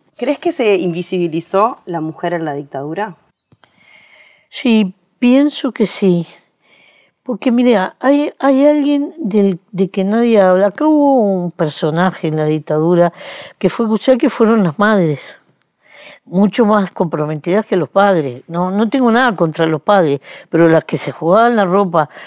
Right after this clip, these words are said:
Speaker 2: por los hijos que estaban presos eran las madres. Eso fue así.
Speaker 1: ¿Y eso crees que no se cuenta?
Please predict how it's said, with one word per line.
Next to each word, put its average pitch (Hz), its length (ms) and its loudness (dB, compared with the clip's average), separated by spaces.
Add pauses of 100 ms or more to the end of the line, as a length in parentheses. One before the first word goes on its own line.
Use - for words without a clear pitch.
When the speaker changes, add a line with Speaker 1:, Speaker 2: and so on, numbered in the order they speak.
(180)
Speaker 2:
por 156 160 0
los 151 180 2
hijos 196 240 2
que 151 80 0
estaban 151 340 0
presos 196 460 -2
eran 156 240 0
las 139 120 -4
madres. 139 340 -8 (1800)
Eso 214 300 -2
fue 175 120 0
así. 165 300 -2 (640)
Speaker 1:
¿Y 190 120 -8
eso 208 120 -4
crees 185 220 -2
que 190 100 -4
no 180 100 -2
se - 360 -10
cuenta? - 380 -14